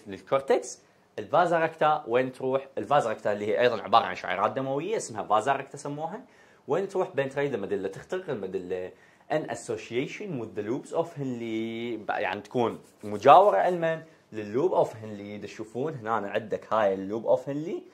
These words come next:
هاي اللوب of Henle، ها وياها الفازا ريكتا. هذا شنو؟ هذا الافرنت ارتريول. زين، طلع لك ال-، ال-، ال-، الفازا ريكتا.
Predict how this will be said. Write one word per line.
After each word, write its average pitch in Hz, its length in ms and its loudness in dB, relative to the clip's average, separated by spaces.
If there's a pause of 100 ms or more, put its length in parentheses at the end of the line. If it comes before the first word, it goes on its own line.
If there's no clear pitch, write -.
(260)
هاي 107 160 6
اللوب 101 360 0
of - 40 -14
Henle، 151 440 -8
ها 113 120 4
وياها 107 320 2
الفازا 113 460 2
ريكتا. - 400 -2 (960)
هذا 107 140 0
شنو؟ 131 240 -6
هذا 107 220 2
الافرنت 104 800 -2
ارتريول. 107 680 -2 (300)
زين، 131 240 -6 (180)
طلع 113 300 0
لك 104 220 -2
ال-، 98 140 -6 (100)
ال-، 98 180 -12
ال-، 98 180 -10
الفازا 117 540 2
ريكتا. 196 400 0